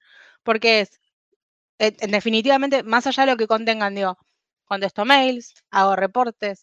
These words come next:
hago planillas en Excel, tengo reuniones. O sea, nunca es caro, ¿no? <clears throat> Entonces, la verdad es que, que si yo quiero po-, apro-, a-, aplicar un trabajo nuevo y pongo eso, no apor-, digo,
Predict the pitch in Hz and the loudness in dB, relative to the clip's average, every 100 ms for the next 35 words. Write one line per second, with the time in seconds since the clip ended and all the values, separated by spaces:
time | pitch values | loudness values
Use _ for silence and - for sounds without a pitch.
0 | - 208 196 190 190 180 - 208 202 - | -4 -2 0 -4 -8 -10 -8 -8 -10 -10
1 | 190 190 _ _ _ 208 190 180 175 165 | -12 -12 _ _ _ -8 -6 -4 -6 -10
2 | 147 - _ _ _ _ _ _ _ - | -16 -20 _ _ _ _ _ _ _ -18
3 | - 175 165 190 196 - 196 175 175 202 | -12 -12 -10 -2 0 4 4 4 -2 -6
4 | 285 - - - - - _ _ - - | -6 -14 -20 -20 -20 -20 _ _ -14 -4
5 | 285 226 190 _ _ _ _ _ _ _ | 0 0 -2 _ _ _ _ _ _ _
6 | - 240 233 233 220 240 269 214 - 190 | -8 0 4 6 8 8 6 0 -6 -8
7 | 190 262 277 262 240 233 247 220 226 226 | -4 -2 2 0 0 -2 2 0 2 -2
8 | - 208 _ - - 208 214 247 277 269 | -2 -10 _ -12 -4 -4 0 2 2 4
9 | 240 226 - 220 220 214 196 175 - _ | 6 6 2 -4 -2 -2 -2 -4 -12 _
10 | - _ - 214 262 269 254 214 - 185 | -20 _ -10 0 0 2 2 2 0 -8
11 | 180 190 _ _ _ _ _ _ _ _ | -10 -10 _ _ _ _ _ _ _ _
12 | _ _ _ _ 220 247 - 277 269 220 | _ _ _ _ 0 2 4 4 2 0
13 | 208 190 | 0 0